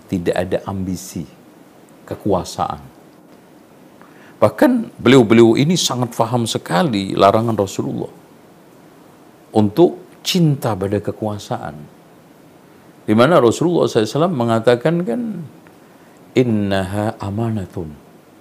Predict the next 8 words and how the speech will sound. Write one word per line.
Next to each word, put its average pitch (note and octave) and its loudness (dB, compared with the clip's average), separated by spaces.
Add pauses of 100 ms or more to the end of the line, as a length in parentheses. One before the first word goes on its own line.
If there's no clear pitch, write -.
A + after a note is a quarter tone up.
(340)
Gitu. - -8 (400)
Ini G3 4
yang C3+ -2
dipahami A#2+ 0
oleh D#3 -2
Sunan C#3+ -4
Gunung D3+ 0
Jati, - -10